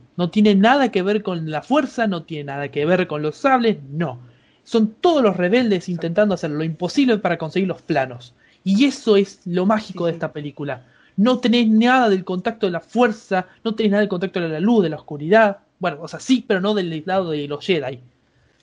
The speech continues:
Speaker 1: A ver, algunos van a
Speaker 2: Sí,
Speaker 1: decir,
Speaker 2: sí,
Speaker 1: "Sí,
Speaker 2: sí.
Speaker 1: pero tenés al final a Darth Vader". Sí, pero no lo tenés como base principal de toda la película. Lo tenés como un cameo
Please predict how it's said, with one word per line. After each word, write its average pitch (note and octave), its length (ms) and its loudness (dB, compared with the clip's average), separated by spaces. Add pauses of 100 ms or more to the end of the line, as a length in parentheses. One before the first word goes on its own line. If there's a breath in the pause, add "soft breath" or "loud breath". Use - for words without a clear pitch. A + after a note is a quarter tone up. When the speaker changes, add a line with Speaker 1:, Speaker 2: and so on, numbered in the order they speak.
(180)
Speaker 1:
A B3+ 100 2
ver, F#3+ 300 4 (140)
algunos A3+ 300 0
van G#3 100 2
a - 40 2
Speaker 2:
Sí, F#3+ 140 -6
Speaker 1:
decir, G#3 40 -8
Speaker 2:
sí, - 40 -12 (100)
Speaker 1:
"Sí, D4 80 -4
Speaker 2:
sí. F3+ 60 -4
Speaker 1:
pero F#3 220 -4
tenés A3+ 240 -2
al G#3 80 0
final A#3 360 -2
a G3+ 80 4
Darth G#3 200 2
Vader". F#3+ 500 0
Sí, C#4 480 -8 (100)
pero F#3+ 160 0
no A#3+ 140 0
lo A#3+ 200 0
tenés A3+ 260 -2
como F#3 360 0 (260 loud breath)
base F#3+ 580 0
principal F#3+ 600 -2
de F3 100 -2
toda E3+ 180 0
la E3 140 0
película. E3+ 400 -4
Lo F3+ 80 2
tenés A3 240 -2
como A3 200 0
un A3 120 -2
cameo A#3+ 460 0